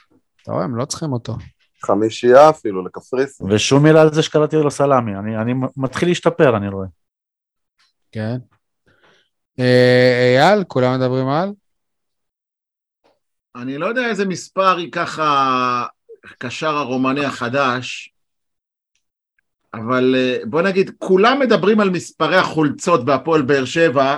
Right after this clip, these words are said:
Speaker 4: ואני מפנה אתכם למשהו שהסב את תשומת ליבי לכך מאמן כלשהו בעיר. אורי דוד, אני פעם שנייה מזכיר אותו, מתחרה חזק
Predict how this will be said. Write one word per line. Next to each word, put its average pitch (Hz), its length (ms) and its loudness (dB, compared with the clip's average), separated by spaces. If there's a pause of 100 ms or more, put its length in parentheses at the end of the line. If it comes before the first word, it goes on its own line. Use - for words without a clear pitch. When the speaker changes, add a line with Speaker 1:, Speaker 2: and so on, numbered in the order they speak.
(120)
Speaker 4:
ואני 143 220 -4
מפנה 160 480 -4
אתכם 196 260 -2
למשהו 180 400 -2
שהסב 160 460 -4
את 147 80 -8
תשומת 175 320 -8
ליבי 165 380 0
לכך 156 480 -4
מאמן 147 580 -4 (200)
כלשהו 139 480 -6
בעיר. 123 420 -4 (960)
אורי 285 300 0
דוד, 233 600 2 (600)
אני 190 260 2
פעם 247 200 4
שנייה 247 300 2
מזכיר 214 400 0
אותו, 147 420 -4 (500)
מתחרה 196 540 0
חזק 226 600 4